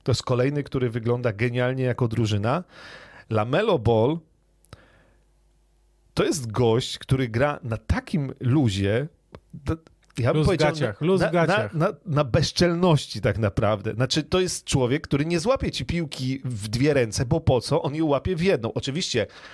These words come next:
Speaker 1: t-, przez to zdarza się, zdarzają mu się błędy, zdarzają mu się niecelne podania, zdarzają mu się straty. Natomiast na, mnóstwo akcji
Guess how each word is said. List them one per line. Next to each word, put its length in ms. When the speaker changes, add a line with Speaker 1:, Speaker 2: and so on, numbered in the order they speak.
Speaker 1:
t-, 200
przez 400
to 140
zdarza 400
się, 240
zdarzają 380
mu 100
się 140
błędy, 400
zdarzają 320
mu 100
się 220
niecelne 380
podania, 380
zdarzają 360
mu 80
się 120
straty. 540
Natomiast 640
na, 200
mnóstwo 960
akcji 580